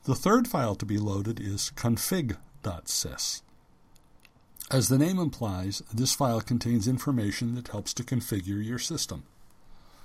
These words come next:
This is where you would install devices and drivers, for instance.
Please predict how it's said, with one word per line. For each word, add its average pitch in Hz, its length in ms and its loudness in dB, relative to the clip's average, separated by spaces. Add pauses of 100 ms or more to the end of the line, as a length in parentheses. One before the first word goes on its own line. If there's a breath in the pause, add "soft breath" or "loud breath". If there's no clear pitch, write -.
(140 soft breath)
This - 180 2
is 226 160 4
where 180 140 2
you 160 160 0
would 143 120 0
install 139 460 -2
devices 117 600 -4
and 123 180 0
drivers, 139 480 -6
for 73 220 -8
instance. - 580 -8